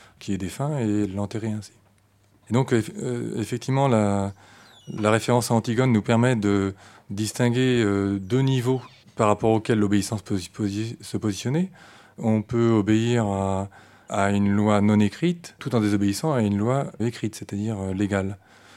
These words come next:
L'exemple qu'on prend classiquement, c'est De Gaulle, euh, s'opposant à la légalité, euh, du régime de Vichy, qui se réclame d'une loi, euh, d'une ju-, une exigence de, de justice plus élevée,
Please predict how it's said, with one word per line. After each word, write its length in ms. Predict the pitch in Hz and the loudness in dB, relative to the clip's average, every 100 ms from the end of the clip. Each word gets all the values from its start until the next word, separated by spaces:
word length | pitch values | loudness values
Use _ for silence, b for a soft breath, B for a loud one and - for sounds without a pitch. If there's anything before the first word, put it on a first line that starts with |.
| B B - | B B -10
L'exemple 380 | 110 101 101 98 | -4 -2 -2 -4
qu'on 100 | 98 | -6
prend 140 | 107 | -8
classiquement, 560 | 101 98 - 113 120 127 | -8 -8 -8 -4 -4 -4
c'est 580 | 113 - 98 98 101 101 95 | -8 -8 -8 -6 -6 -8 -4
De 140 | 101 | 0
Gaulle, 340 | 101 113 107 101 | 2 2 2 0
euh, 320 | 95 95 95 98 B B B | -2 -4 -8 -12 B B B
s'opposant 680 | - 110 - 110 104 117 113 104 | -10 -8 -2 0 4 4 4 2
à 60 | |
la 340 | 101 98 95 92 | 2 0 -2 -2
légalité, 720 | 95 98 95 - 104 104 98 | -2 -2 -2 -4 -2 -2 -2
euh, 220 | 92 95 | -6 -8
du 120 | 101 | -6
régime 220 | 98 101 | -4 -2
de 80 | 95 | -4
Vichy, 380 | 90 - 180 190 B B B B B B B | -6 -6 -6 -6 B B B B B B B
qui 320 | - 113 117 | -6 -2 -2
se 160 | 113 - | -2 -2
réclame 400 | 104 104 120 110 | -2 0 0 2
d'une 160 | 101 98 | 2 2
loi, 320 | 104 110 107 | 2 2 0
euh, 160 | 92 90 95 _ _ | -2 -8 -16 _ _
d'une 240 | - 104 101 | -6 -2 -2
ju-, 160 | 98 | -4
une 120 | 127 120 | -6 -4
exigence 360 | 110 107 113 | -2 -2 -2
de, 140 | 104 104 - | -2 -6 -8
de 200 | 180 120 | -10 -6
justice 360 | 107 107 123 113 | -4 -6 -8 -10
plus 220 | - 101 | -8 -4
élevée, 320 | 98 113 180 | -2 -2 -4